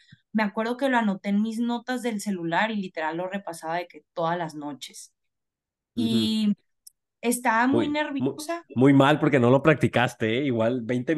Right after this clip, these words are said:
Speaker 1: Ya
Speaker 2: minutos,
Speaker 1: sé.
Speaker 2: una... Bueno, ok, bueno, dale, dale.
Speaker 1: Ok. No, digo, te dije ahorita números por decir, ¿no? Pero
Speaker 2: Ah, ok.
Speaker 1: yo sé que fue mala mía. Em, la verdad también estaba súper nerviosa. Algo que me tenía muy, muy nerviosa de Oceanside era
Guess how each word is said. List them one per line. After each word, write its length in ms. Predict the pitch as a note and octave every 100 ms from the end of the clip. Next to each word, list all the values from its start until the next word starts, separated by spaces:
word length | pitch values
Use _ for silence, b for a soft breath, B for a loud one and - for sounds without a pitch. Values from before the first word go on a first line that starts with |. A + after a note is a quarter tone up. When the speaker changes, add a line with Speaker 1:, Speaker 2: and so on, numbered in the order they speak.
| C3+
Speaker 1:
Ya 140 | B2 G3
Speaker 2:
minutos, 160 | D3+
Speaker 1:
sé. 0 |
Speaker 2:
una... 200 | F#3+ D#3
Bueno, 300 | C3+ C3+ A#2+
ok, 120 | G#2+ A#2+ A2
bueno, 280 | A2 F#2 E2
dale, 220 | A2 F#2+
dale. 280 | G2 F2+ D2+ _ _ _ _ _ b
Speaker 1:
Ok. 220 | G3 G3+ G#3+ F#3+ E3 _ _ B3
No, 180 | E4
digo, 240 | C#4+ G#3 -
te 80 | G#3+
dije 240 | G#3 G#3+
ahorita 500 | B3+ C4 - C4+ C4
números 440 | A#3+ A#3 B3 B3+ B3+
por 160 | G#3+ F#3+
decir, 420 | E3+ F#3+ F#3 E3+
¿no? 240 | G3+ A#3+
Pero 360 | A3+ F3+ D3+ - _
Speaker 2:
Ah, 180 | G#2+ G#2
ok. 120 | G2
Speaker 1:
yo 120 | F#3+ F#3+
sé 140 | G#3
que 100 | G#3 G3+
fue 140 | G#3+
mala 280 | G3+ G3+ G3
mía. 320 | F3+ D#3+ - _ _ _ _ -
Em, 880 | A3 G#3+ G#3 G3+ G3+ G3 G3 F#3+ F3+ _ - _
la 160 | A3+ G#3+
verdad 240 | G#3 G3+
también 260 | A#3+ B3 B3
estaba 360 | B3 C4 C4
súper 400 | B3+ B3 - A3
nerviosa. 500 | G#3 F#3+ F#3+ F#3+ A3+
Algo 180 | A3+ A3
que 100 | A#3+
me 120 | A3+
tenía 420 | G3 F3+ F3+ F#3 -
muy, 500 | G#3 A#3 C4+ C#4 C#4
muy 160 | C4 B3+
nerviosa 460 | B3+ B3 A#3+ B3
de 80 | A#3
Oceanside 600 | G3 F#3+ G#3+ G#3 A3 G#3+ -
era 500 | G3+ G#3 G#3+ G#3+